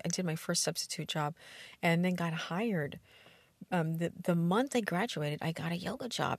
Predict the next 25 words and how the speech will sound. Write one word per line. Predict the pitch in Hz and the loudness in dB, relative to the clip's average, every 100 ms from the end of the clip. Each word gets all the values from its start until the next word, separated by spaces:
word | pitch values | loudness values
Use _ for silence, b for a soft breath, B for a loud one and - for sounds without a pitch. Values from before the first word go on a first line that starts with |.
| - | -4
I | 180 | -4
was | 214 | -4
just | - 175 | -4 -6
blown | - 147 151 | -4 0 0
away | 165 214 240 156 B B B B | 0 0 -2 -2 B B B B
and | 196 190 190 | 0 2 2
started | 175 190 175 | 2 0 0
teaching | - 165 - 151 | 0 -2 -2 -2
yoga | 151 151 185 151 - | 0 0 0 -2 -2
at | 147 | -6
this, | 156 - - | 0 2 2
uh, | 143 143 | 0 0
yoga | 156 147 156 | -2 0 0
studio | - 151 147 143 - | 0 -2 -2 -2 -2
in, | 147 143 - | -2 -2 -6
uh, | 151 | -8
Carlsbad | - - 151 160 185 - 160 156 180 B B - | -6 -4 -2 2 2 2 0 0 -4 B B -2
while | 160 | 0
I | |
was, | 156 160 - | 2 0 0
uh, | 151 165 - | -2 -6 -6
being | 156 | -4
a | 147 | -2
marketing | 156 175 - 196 | -2 -4 -4 -4
teacher. | 190 180 - 175 | -2 -4 0 0